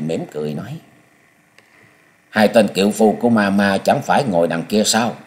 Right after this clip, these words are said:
Ai đâu bắt chúng làm gì?" Hổ Ma Ma nhìn theo hướng tay chỉ, quả nhiên nhìn thấy hai tên kiệu phu đang ngồi trên bậc tam cấp tiểu lâu ở phía tây, nhưng lão vẫn làm ra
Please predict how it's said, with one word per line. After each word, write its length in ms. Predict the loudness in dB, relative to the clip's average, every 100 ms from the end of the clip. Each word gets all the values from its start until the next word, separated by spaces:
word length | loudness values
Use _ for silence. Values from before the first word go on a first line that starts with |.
| -8
Ai 200 | -4 -2
đâu 300 | 0 0 0
bắt 120 | -2 -2
chúng 180 | -2 -2
làm 240 | -4 -6
gì?" 200 | -8 -8 -10 -16 -20 _ _ _ _
Hổ 120 | 0 2
Ma 180 | 2
Ma 200 | 0 0
nhìn 340 | 0 0 0 -2
theo 140 | 0 0
hướng 220 | 2 -2 0
tay 220 | -2 -2
chỉ, 240 | -4 -4 -2
quả 120 | 0 0
nhiên 280 | 2 2
nhìn 200 | 0 -2 -2
thấy 160 | -2
hai 180 | -2 -4
tên 240 | -2 -2 -2
kiệu 220 | -6 -10
phu 300 | -2 -2 0
đang 240 | -2 -2 -2
ngồi 280 | -2 -2 -2
trên 220 | -2 0
bậc 160 | -2 -4 -6 -6
tam 220 | -6 -6 -10
cấp 140 | -10 -10 -16 -20 -20 _ _
tiểu 180 | -2 0
lâu 220 | 4 2
ở 100 | 2
phía 220 | 0 0 0
tây, 220 | -2 -4 -6 -14 -20 -20 _
nhưng 320 | 2 4 6
lão 200 | 4 2 2
vẫn 180 | -2 0
làm 240 | -2 -2
ra 140 | -4